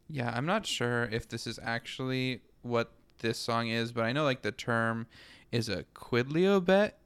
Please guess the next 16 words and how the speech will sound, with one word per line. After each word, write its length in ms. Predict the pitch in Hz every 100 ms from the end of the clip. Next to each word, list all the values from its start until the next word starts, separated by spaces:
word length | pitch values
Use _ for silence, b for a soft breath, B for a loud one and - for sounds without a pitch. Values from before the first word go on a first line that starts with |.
| _ -
I 140 | 156
believe, 640 | 170 170 170 170 175 175 -
is 200 | 131 131
when 160 | 123
there's 200 | 117 110
multiple 800 | 117 110 113 - - 113 110 104 -
different 440 | 107 - 104 58
melodies 540 | 82 104 110 117 113 113
and 100 | 110
different 300 | 117 110 -
songs 380 | 104 104 110
all 280 | 85 110 113 - -
going 460 | - 110 110 113 110 _ _ _ _
against 320 | 120 117 127
each 160 | 135 151
other. 340 | 147 151 147